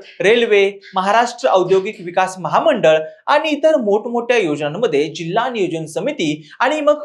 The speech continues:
पर्यायानं पालकमंत्री यांची महत्त्वाची भूमिका असते.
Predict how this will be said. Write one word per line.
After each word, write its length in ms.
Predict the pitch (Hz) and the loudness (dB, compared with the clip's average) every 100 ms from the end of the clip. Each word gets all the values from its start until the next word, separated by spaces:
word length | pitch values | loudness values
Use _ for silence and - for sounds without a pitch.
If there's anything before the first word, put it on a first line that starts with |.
| - | 0
पर्यायानं 600 | 180 202 294 277 165 175 208 - | 2 4 4 4 2 -2 -4 0
पालकमंत्री 880 | 165 220 339 330 220 160 160 160 - | 2 4 2 2 -2 -2 -6 -8 -4
यांची 440 | 220 254 247 294 254 | 0 0 -2 -4 -2
महत्त्वाची 520 | 190 220 202 196 262 | -2 0 2 0 -2
भूमिका 380 | 208 185 175 139 | -4 -2 0 -2
असते. 340 | 139 123 - | -2 -10 -12